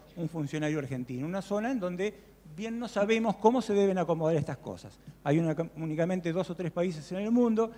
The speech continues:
que han tratado de ayornar toda su, su legislación a este problema y encontrar alguna solución. La Federación Internacional de Semillas ha trabajado muchísimo en este tema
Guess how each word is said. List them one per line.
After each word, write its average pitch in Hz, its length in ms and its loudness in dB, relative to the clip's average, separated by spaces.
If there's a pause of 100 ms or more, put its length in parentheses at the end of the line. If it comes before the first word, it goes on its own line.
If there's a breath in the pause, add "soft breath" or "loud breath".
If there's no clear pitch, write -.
(200 loud breath)
que 170 120 4
han 165 80 2
tratado 180 440 4
de 156 200 0
ayornar 170 680 0 (300 soft breath)
toda 214 220 6
su, 170 500 0 (120)
su 180 220 4
legislación 170 720 2 (540 soft breath)
a 214 420 0
este 196 240 -2
problema 220 400 -2
y 220 60 -2
encontrar 165 580 -4 (200)
alguna 151 340 0
solución. 120 540 -6
La 117 100 -6
Federación 156 360 0
Internacional 180 420 -2
de 160 40 -2
Semillas 208 440 0
ha 143 80 -4
trabajado 151 300 6
muchísimo 196 500 2
en 156 60 0
este 156 180 -2
tema 160 320 -2